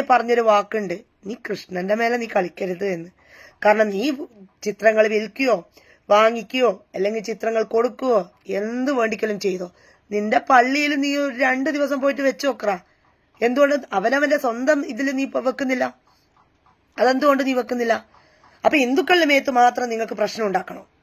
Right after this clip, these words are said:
അതല്ലേ നിന്റെയൊക്കെ ലക്ഷ്യം? ഇനി ഗുരുവായൂർ ദേവസ്വം ബോർഡിനോട് എനിക്ക് കാര്യം പറയാനുള്ളത്, അതായത് വളരെ വ്യക്തമായിട്ട് ഡേറ്റ് നോക്കിക്കോ. ദാ,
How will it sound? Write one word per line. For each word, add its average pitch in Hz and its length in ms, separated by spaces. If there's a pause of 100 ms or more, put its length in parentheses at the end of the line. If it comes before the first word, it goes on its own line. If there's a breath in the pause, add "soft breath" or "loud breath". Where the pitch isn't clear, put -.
(180)
അതല്ലേ 285 320
നിന്റെയൊക്കെ 247 380
ലക്ഷ്യം? 196 340 (680)
ഇനി 262 200
ഗുരുവായൂർ 302 480
ദേവസ്വം 262 380
ബോർഡിനോട് 226 340
എനിക്ക് 226 280
കാര്യം 214 260
പറയാനുള്ളത്, 185 440 (500 soft breath)
അതായത് 285 360 (100)
വളരെ 311 320
വ്യക്തമായിട്ട് 233 680 (160)
ഡേറ്റ് 254 400
നോക്കിക്കോ. 190 340 (360)
ദാ, 175 60